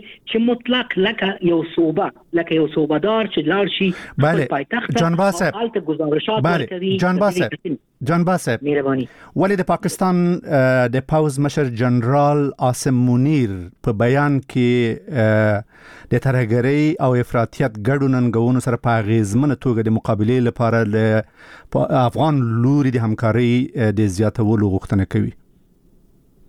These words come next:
Speaker 1: اول د دغه عاصم خان لاړ شي امنیت شورا ته د عریضه وکړي، دغه طالب اوولس مشران او د طالبانو سازمان دی د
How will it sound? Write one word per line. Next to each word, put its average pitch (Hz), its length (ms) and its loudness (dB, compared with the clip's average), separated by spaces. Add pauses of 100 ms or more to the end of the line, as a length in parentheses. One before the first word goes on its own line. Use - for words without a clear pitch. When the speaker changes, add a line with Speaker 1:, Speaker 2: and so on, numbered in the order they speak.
(400)
Speaker 1:
اول 247 260 2
د 226 120 0
دغه 226 200 -2 (120)
عاصم 156 340 -2
خان 175 260 0 (160)
لاړ 180 320 0
شي - 140 -4 (100)
امنیت 170 320 0
شورا 147 320 0
ته 147 80 -4
د - 100 -6 (100)
عریضه 127 280 0
وکړي، 202 680 -2
دغه 208 200 -2 (120)
طالب 156 480 -2
اوولس 196 560 0
مشران 196 380 -2 (120)
او 151 140 2
د 151 160 0
طالبانو 143 540 0
سازمان 156 380 0
دی 156 60 0 (340)
د 139 60 -2